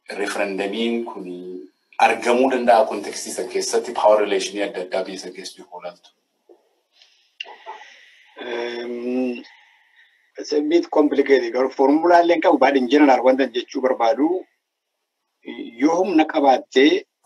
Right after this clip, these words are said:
Speaker 2: mootummaa kana jilbeenfachiiftee gadi bu'eensi wajjin haasa'a jedhee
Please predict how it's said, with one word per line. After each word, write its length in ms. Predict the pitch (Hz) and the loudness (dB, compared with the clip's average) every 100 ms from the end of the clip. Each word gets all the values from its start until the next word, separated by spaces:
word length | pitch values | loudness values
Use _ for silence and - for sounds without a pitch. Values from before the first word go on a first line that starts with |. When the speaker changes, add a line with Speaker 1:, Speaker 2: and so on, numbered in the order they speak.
| _ _ _ _ - | _ _ _ _ -18
Speaker 2:
mootummaa 440 | 131 123 127 135 | -12 -8 0 2
kana 220 | 131 123 110 | 2 2 -2
jilbeenfachiiftee 1160 | 110 104 110 104 107 - - 107 - - 131 143 139 _ _ _ _ _ _ _ _ _ _ _ _ _ _ _ _ _ - - _ - | -4 -2 -2 0 -2 -2 -4 -6 -4 2 4 4 0 _ _ _ _ _ _ _ _ _ _ _ _ _ _ _ _ _ -18 -18 _ -6
gadi 180 | 131 123 | -2 -2
bu'eensi 380 | 113 131 139 143 | 2 4 4 2
wajjin 320 | 117 107 127 | 0 -2 -2
haasa'a 420 | 123 117 113 110 | 0 0 2 2
jedhee 380 | 95 104 123 127 | 2 0 0 -2